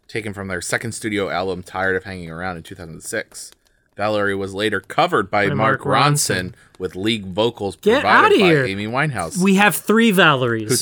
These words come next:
Speaker 1: took the song to number two in two thousand seven. But it's not as old as I thought. I thought it was an older song than that.
Speaker 2: Okay, so right off the bat,
Speaker 1: It's only from
Speaker 2: that's
Speaker 1: two thousand six.
Speaker 2: what I thought was one Valerie, we already have three.
Speaker 1: That's already three. That's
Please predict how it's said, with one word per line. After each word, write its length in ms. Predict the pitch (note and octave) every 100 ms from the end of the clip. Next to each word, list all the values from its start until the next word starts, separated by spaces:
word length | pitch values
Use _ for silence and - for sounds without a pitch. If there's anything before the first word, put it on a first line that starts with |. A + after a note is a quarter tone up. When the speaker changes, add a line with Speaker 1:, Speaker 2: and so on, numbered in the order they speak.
| C#3+
Speaker 1:
took 80 | B2+
the 100 | A#2
song 240 | - B2 A2+
to 80 |
number 260 | G#2+ G#2 G2+
two 460 | - - F#3 A2+ G2+
in 80 | F#2
two 140 | A2+
thousand 240 | G2+ F2+ F2
seven. 440 | - A#2 D#2+ - _ _ -
But 100 | C3
it's 140 | C#3
not 160 | G3 G#3
as 100 | G#3
old 220 | E3+ D#3
as 80 | C#3
I 100 | A#2
thought. 360 | - C3 G#2 -
I 140 | A#2
thought 160 | B2 D3+
it 60 | A2
was 120 | G#2
an 80 | F#2+
older 320 | G2 A#2+ G2+
song 320 | - F#2+ F2+
than 120 | F2 F2+
that. 260 | G#2+ D2 _ -
Speaker 2:
Okay, 320 | D#3 F3 D3 - _ _
so 500 | - - F3+ E3+ D#3+ - _ -
right 160 | D#3
off 120 | E3+
the 60 | E3+
bat, 280 | D3+ C#3+ E3+
Speaker 1:
It's 80 | C#3
only 140 | C#3+
from 80 | E3
Speaker 2:
that's 140 | A#2
Speaker 1:
two 80 | B2+
thousand 280 | A#2+ G2 F#2
six. 180 | D#3 D#3
Speaker 2:
what 80 | D#3
I 100 | F#3
thought 200 | G#3+ G#3
was 160 | D#3
one 160 | D#3 F3+
Valerie, 480 | F#3 F3+ G#3 A3 G#3+
we 160 | E3+
already 180 | C#3+ D3
have 160 | D3 C#3
three. 300 | C#3 B2 G#2+
Speaker 1:
That's 180 | G#2
already 220 | A2+ G2 F2+
three. 380 | - G2+ E2+ - _ _ _ _
That's 380 | G#2+ G#2 -